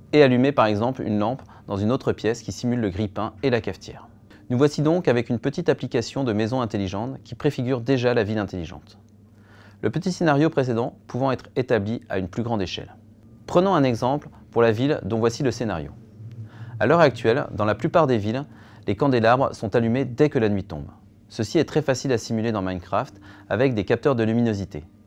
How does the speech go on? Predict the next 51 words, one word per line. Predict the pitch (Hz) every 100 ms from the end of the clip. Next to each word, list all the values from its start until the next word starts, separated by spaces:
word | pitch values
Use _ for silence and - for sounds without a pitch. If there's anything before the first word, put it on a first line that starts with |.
| _ - - - - -
Mais | 113
ce | 110 143
n'est | 143
qu'une | - 131
ébauche | 123 139 147 -
des | 104
fonctionnalités | 127 117 123 110 101 127
de | 117
la | 98
ville | 110
intelligente. | 107 87 85 78 73 - - - - - - - -
Il | 110
serait | 143 139
plus | 156 170
intéressant | 151 147 143 139 -
encore | 139 143 139
de | 120
n'allumer | 120 123 131
les | 120
lampadaires | 107 113 107 110 123
que | -
lorsque | 110 113 113
cela | 98 104 110 -
est | 107
nécessaire, | 101 98 85 78 73 - - -
lorsqu'une | - - 127
voiture | 127 135 139
passe | 104 120 -
ou | 107
lorsqu'un | 98 107
piéton | 101 117 101
passe. | 82 78 - - - - - -
Ce | - 117
système | 147 143 165
existe | 139 120 139 120
déjà | 117 123 131
dans | 113
certains | 117 120 113
quartiers | 107 98 113 127 - - -
ou |
certaines | 101 123 127 110
villes, | 95 80 - - - - -
mais | 110
il | 113
n'est | 107
pas | 135
encore | 120 123 107
déployé | 104 107 107
à | 107
grande | 90 90
échelle. | 85 64 -